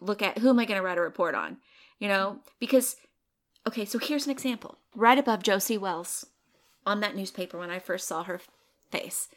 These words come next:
the picture above her is Madam Walker, Madam C J Walker. And everybody knows who Madam C J Walker is.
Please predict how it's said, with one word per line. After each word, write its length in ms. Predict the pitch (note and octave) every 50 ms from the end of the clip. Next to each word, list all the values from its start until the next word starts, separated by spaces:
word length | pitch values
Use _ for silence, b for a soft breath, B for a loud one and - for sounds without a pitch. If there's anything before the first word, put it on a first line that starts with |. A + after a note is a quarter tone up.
| B B B B B B B B B
the 60 | -
picture 340 | - B3 A3+ A#3 - A3 G#3
above 260 | G3 F3 F3+ F3 F3
her 240 | - A3 G#3+ A3 G#3+ -
is 540 | G3+ F#3+ F3+ F3+ F3+ F3 E3+ - - - - - _ _ _ _ -
Madam 320 | F#3+ F#3 F3+ E3+ F3 E3+
Walker, 440 | E3 E3 D#3+ E3+ - - - F3+ - -
Madam 220 | F#3+ F#3+ F3+ F#3
C 160 | - - F#3+
J 180 | F3+ F3+ F3 E3
Walker. 420 | E3 D#3+ D3+ - - - - - _ b b b b b b b b
And 100 | G3+ G3+
everybody 380 | G3+ F#3+ A3 A3+ B3+ C4 C4 B3+
knows 260 | B3 C4+ D4 D4 -
who 80 | A3
Madam 240 | F#3+ F#3+ F#3 F3 F3
C 180 | F3 - F#3+ F3+
J 180 | F3 - F3
Walker 380 | E3+ E3+ F3+ F3+ F3+ - - E3
is. 300 | D#3 D3+ D#3 F3+ - -